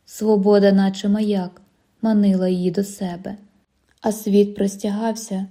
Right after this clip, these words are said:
безкрайною рівниною, якою вона могла ступати легкою ходою. Високо звівши голову, вона думала, що звільнилася від хоті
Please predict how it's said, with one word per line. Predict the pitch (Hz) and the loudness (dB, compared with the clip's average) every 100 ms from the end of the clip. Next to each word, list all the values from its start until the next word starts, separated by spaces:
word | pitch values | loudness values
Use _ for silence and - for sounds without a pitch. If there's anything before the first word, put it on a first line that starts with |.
| _ | _
безкрайною | 208 226 226 - 220 240 214 190 185 202 294 | 0 0 0 -8 -4 -2 0 0 -2 -6 -4
рівниною, | 208 202 190 180 180 185 196 _ _ - | 0 2 0 -2 -8 -10 -14 _ _ -2
якою | 202 202 208 202 190 | 0 2 2 4 4
вона | 196 196 196 | 2 2 2
могла | 190 196 196 | 2 0 -2
ступати | 190 202 202 208 202 202 190 196 - - | -4 -8 -4 -4 -4 -4 -8 -10 -20 -6
легкою | 214 202 - 190 185 | -2 -2 -4 -4 -4
ходою. | 180 220 196 196 180 180 196 _ _ _ _ _ _ - | -4 -6 -4 -4 -6 -10 -14 _ _ _ _ _ _ 2
Високо | 220 220 220 202 202 | 4 4 2 0 0
звівши | 196 196 196 - 233 | 2 2 2 -2 -8
голову, | 220 196 180 180 185 - _ - | -4 -4 -4 -8 -12 -16 _ -14
вона | 208 233 226 220 | -4 0 2 2
думала, | 208 262 220 196 190 190 - _ | 2 2 2 2 0 -4 -16 _
що | - 233 | -4 -2
звільнилася | 208 202 196 185 214 208 196 196 185 | 0 4 4 4 0 0 -2 -4 -6
від | 190 | -6
хоті | - - 185 180 190 | -8 -6 -6 -4 -10